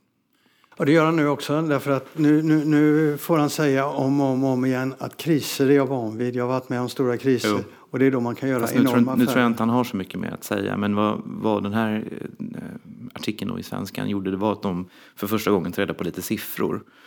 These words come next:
Speaker 2: Och siffrorna för, för, eh, Nordic Choice tvåtusen nitton är ännu inte offentliggjorda. Men tvåtusen arton så omsatte hela koncernen, alltså alla bolagen, eh, enligt den här Svenska Dagbladet-artikeln, elva miljarder och gjorde en vinst på hundrasextioåtta miljoner.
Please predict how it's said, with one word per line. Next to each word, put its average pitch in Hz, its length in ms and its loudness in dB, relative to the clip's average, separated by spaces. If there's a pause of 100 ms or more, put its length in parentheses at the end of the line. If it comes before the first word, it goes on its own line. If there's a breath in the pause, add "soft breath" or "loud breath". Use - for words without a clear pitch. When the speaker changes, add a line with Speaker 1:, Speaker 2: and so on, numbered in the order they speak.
(260 loud breath)
Speaker 2:
Och 107 100 -6
siffrorna 120 420 0
för, 90 460 -4
för, 85 480 -4
eh, 85 280 -6
Nordic 90 300 -6
Choice 90 320 -4
tvåtusen 87 720 -8
nitton 98 400 -6
är 85 40 -4
ännu 85 200 -6
inte 85 200 -8
offentliggjorda. 107 640 -6
Men 92 160 -6
tvåtusen 107 380 -4
arton 113 320 -2
så - 100 -6
omsatte 90 340 -6
hela 82 180 -6
koncernen, 101 680 -2
alltså 85 180 -4
alla 104 240 -2
bolagen, 87 640 -4 (520 soft breath)
eh, - 240 -6
enligt 92 260 -2
den - 120 -4
här 85 320 -4
Svenska 92 340 -8
Dagbladet-artikeln, 87 960 -6 (280)
elva 92 300 -2
miljarder 87 340 -4
och 90 60 -2
gjorde 90 140 -2
en 85 60 -4
vinst 82 220 -6
på - 80 -12
hundrasextioåtta 90 680 -8
miljoner. 110 480 -4